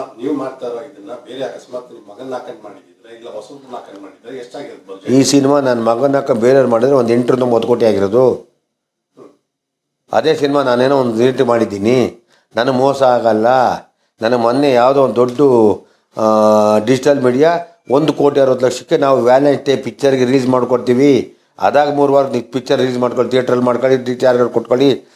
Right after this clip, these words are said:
Speaker 2: ನನಗೆ ಕೊಡ್ತೀರಾ ಅಂತ ಓಪನ್ ಆಗಿ ಕೇಳಿದ್ರು. ಒಂದು ಕೋಟಿ ಅರವತ್ತು ಲಕ್ಷಕ್ಕೆ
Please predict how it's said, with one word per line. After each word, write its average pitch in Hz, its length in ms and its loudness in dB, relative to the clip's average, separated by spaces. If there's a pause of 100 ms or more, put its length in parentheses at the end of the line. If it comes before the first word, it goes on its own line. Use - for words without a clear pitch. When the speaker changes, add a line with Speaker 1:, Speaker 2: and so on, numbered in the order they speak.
(220)
Speaker 2:
ನನಗೆ 139 260 0
ಕೊಡ್ತೀರಾ 135 500 -2
ಅಂತ 131 140 0
ಓಪನ್ 139 340 2
ಆಗಿ 123 120 -2
ಕೇಳಿದ್ರು. 120 300 2
ಒಂದು 131 260 0
ಕೋಟಿ 135 220 0
ಅರವತ್ತು 120 240 2
ಲಕ್ಷಕ್ಕೆ - 560 -6